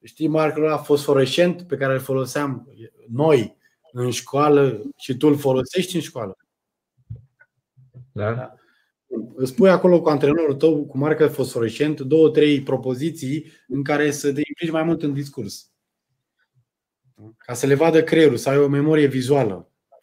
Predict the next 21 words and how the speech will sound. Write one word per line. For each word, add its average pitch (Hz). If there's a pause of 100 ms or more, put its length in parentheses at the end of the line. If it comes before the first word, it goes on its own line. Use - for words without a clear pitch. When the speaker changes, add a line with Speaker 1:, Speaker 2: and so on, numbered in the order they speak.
(160)
Speaker 1:
Și -
acolo 170
schimbi 170
tonul. 107 (300)
De 131
exemplu, 135 (200)
în 135
momentul 196
în 214
care, 180 (120)
vezi, 170 (120)
eu 156
acum 190
să 196
zicem 190
că 196
aveam 196
pe 165 (100)
listă, 165
pe 180
foaie, 151